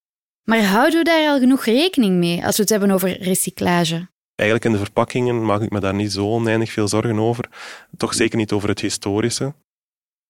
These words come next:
Speaker 2: Natuurlijk, ook in de huidige verpakkingen zitten chemicaliën. En het is ook soms moeilijk om de lange termijn effecten van alles, eh, te weten,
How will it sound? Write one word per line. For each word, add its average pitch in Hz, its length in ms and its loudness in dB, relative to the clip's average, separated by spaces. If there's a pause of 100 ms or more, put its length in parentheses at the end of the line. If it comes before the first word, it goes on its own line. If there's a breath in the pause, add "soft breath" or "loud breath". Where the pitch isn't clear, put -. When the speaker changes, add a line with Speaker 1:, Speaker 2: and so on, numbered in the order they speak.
(160)
Speaker 2:
Natuurlijk, 107 460 -14 (120)
ook - 200 -4
in 110 200 0
de 117 80 2
huidige 104 360 0
verpakkingen 101 500 -2
zitten 104 200 -4
chemicaliën. 98 720 -2 (420 loud breath)
En - 100 -4
het 104 100 -2
is 107 120 0
ook 104 140 -4
soms 101 300 0
moeilijk 107 340 0
om 107 180 2
de 98 60 2
lange 104 260 2
termijn 101 320 -2
effecten 101 440 -4
van 101 160 -2
alles, 104 460 -2
eh, 92 360 -6 (200)
te - 120 -4
weten, 104 460 -4